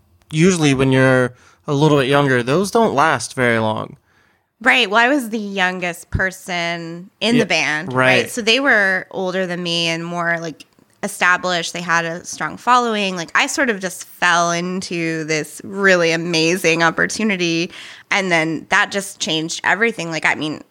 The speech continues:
Speaker 2: what I knew was, like, so small time compared to
Speaker 1: Right.
Speaker 2: the things that we were doing. And, like, you know, I went from playing the Hollywood Teen Center to, like, Ram's Head. And it's like, what,
Speaker 1: <laughs> That's
Speaker 2: what
Speaker 1: a little
Speaker 2: happened?
Speaker 1: bit of a,
Speaker 2: Right?
Speaker 1: yeah, that, that's a
Speaker 2: Yeah,
Speaker 1: little bit
Speaker 2: like,
Speaker 1: bigger.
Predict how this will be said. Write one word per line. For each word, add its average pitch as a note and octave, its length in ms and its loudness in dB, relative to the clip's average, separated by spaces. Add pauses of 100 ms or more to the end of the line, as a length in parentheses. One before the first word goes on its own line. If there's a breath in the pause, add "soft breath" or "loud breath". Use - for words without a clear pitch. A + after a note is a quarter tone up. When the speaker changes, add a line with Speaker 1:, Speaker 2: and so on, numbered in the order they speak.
Speaker 2:
what E3 200 0
I E3+ 220 4
knew D3+ 160 -6
was, - 180 -10
like, - 220 -8
so E3 220 -2
small D3+ 300 -2
time D#3 440 2
compared E3 480 0
to D#3+ 460 -4
Speaker 1:
Right. A#2+ 180 2
Speaker 2:
the - 40 0
things G3+ 240 -4
that D#3 160 0
we E3+ 140 -2
were F3+ 140 -2
doing. E3+ 640 -2
And, D#3+ 100 -4
like, A2+ 140 -6 (160)
you A3 100 2
know, F3 100 6
I F3 140 6
went F3+ 200 0
from G3+ 160 -2
playing E3+ 240 0
the E3+ 80 0
Hollywood E3+ 440 0
Teen F#3 220 -4
Center E3+ 300 0
to, D#3 80 -4
like, C#3+ 220 -2
Ram's E3 380 0
Head. C3+ 320 0
And D#3 80 -8
it's D#3+ 200 -8
like, D#3 220 -4
what, G3 280 0 (160)
Speaker 1:
<laughs> - 180 -20
That's G#3 160 -2
Speaker 2:
what - 20 4
Speaker 1:
a C4+ 40 6
little G3+ 180 6
Speaker 2:
happened? E3+ 140 4
Speaker 1:
bit - 80 2
of D#3+ 80 4
a, D#3 40 6
Speaker 2:
Right? D#3 220 6
Speaker 1:
yeah, C#3+ 140 4
that, C#3 280 -2 (120)
that's E3 140 -10
a - 20 -10
Speaker 2:
Yeah, B3+ 160 4
Speaker 1:
little B3+ 160 4
bit A#3 100 -2
Speaker 2:
like, B2 80 -4
Speaker 1:
bigger. A#2 220 -8